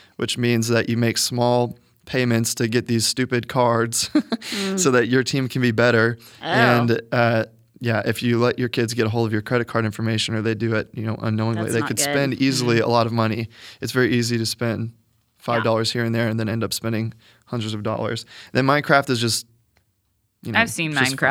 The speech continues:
Speaker 3: Minecraft. It's
Speaker 1: Yeah.
Speaker 3: really
Speaker 2: Yeah,
Speaker 3: funny. <laughs>
Speaker 2: Minecraft's
Speaker 3: You just, like,
Speaker 1: Yeah,
Speaker 3: build
Speaker 1: you're a
Speaker 3: stuff.
Speaker 1: little
Speaker 2: Yeah.
Speaker 1: block person and you go around building things. If you got any future architects, it's good to get their creativity
Speaker 3: Mm.
Speaker 1: out and all that.
Speaker 2: Cool.
Speaker 1: So,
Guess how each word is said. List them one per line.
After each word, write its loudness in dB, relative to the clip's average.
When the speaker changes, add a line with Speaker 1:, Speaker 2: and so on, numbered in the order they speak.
Speaker 3:
Minecraft. -20
It's -4
Speaker 1:
Yeah. -2
Speaker 3:
really 2
Speaker 2:
Yeah, 6
Speaker 3:
funny. 4
<laughs> 0
Speaker 2:
Minecraft's 2
Speaker 3:
You -4
just, -6
like, 0
Speaker 1:
Yeah, 0
Speaker 3:
build -8
Speaker 1:
you're 0
a 2
Speaker 3:
stuff. 0
Speaker 1:
little 4
Speaker 2:
Yeah. -6
Speaker 1:
block 2
person 0
and 2
you 0
go 4
around 2
building 0
things. -4
If -16
you -10
got 4
any 0
future -4
architects, 0
it's -6
good -2
to -4
get -4
their -2
creativity -4
Speaker 3:
Mm. -8
Speaker 1:
out -2
and -8
all -6
that. -8
Speaker 2:
Cool. -12
Speaker 1:
So, -4